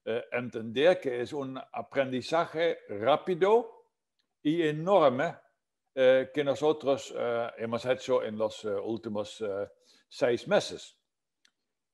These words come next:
También es una realidad que eso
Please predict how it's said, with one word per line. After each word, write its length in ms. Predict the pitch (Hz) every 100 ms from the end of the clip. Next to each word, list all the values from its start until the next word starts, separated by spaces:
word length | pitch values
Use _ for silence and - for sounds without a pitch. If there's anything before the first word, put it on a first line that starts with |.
| _ _ _ _ -
También 640 | 139 147 226 170 202 147 - _ _ _ _ _ _ _ -
es 180 | 139 117
una 300 | 165 151 127
realidad 720 | 139 131 117 123 156 160 -
que 260 | 131 127 131
eso 800 | 143 135 175 190 - - -